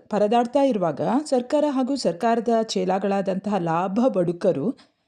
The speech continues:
ಮೆರೆದಾಡ್ತಾ ಇದ್ದಂಥ ಕಾಲ. ಮಾನವೀಯತೆ ಸತ್ತು ಹೋಗಿ ನರಭಕ್ಷಣೆಯೇ ಮೇಲ್ಮೈ ಸಾಧಿಸಿರುವಂತಹ ಕಾಲ.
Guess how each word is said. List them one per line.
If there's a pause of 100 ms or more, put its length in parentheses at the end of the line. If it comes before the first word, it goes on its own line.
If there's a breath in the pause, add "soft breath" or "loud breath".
(180 soft breath)
ಮೆರೆದಾಡ್ತಾ
ಇದ್ದಂಥ
ಕಾಲ. (720 loud breath)
ಮಾನವೀಯತೆ
ಸತ್ತು
ಹೋಗಿ
ನರಭಕ್ಷಣೆಯೇ
ಮೇಲ್ಮೈ
ಸಾಧಿಸಿರುವಂತಹ
ಕಾಲ.